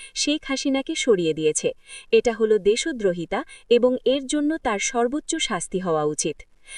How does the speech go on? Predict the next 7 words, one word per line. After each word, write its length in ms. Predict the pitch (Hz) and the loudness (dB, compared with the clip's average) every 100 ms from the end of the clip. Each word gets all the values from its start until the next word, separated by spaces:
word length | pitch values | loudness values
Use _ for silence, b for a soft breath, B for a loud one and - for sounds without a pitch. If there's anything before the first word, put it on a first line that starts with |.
| B 220 | B 2
রেকর্ড 360 | 262 320 339 294 | 2 2 0 0
অনুযায়ী, 420 | 202 175 170 269 B B | 0 2 0 0 B B
তিনি 200 | 285 269 277 | 0 2 2
বিদেশি 420 | 240 240 294 339 | 0 -4 -4 -4
সংস্থাকে 540 | - 262 269 294 269 294 | -2 -4 -4 -6 -4 -4
আশ্বাস 380 | - 196 - 302 254 | -4 -4 -4 -6 -2
দিয়েছিলেন 500 | 214 170 - 170 | 0 0 -2 0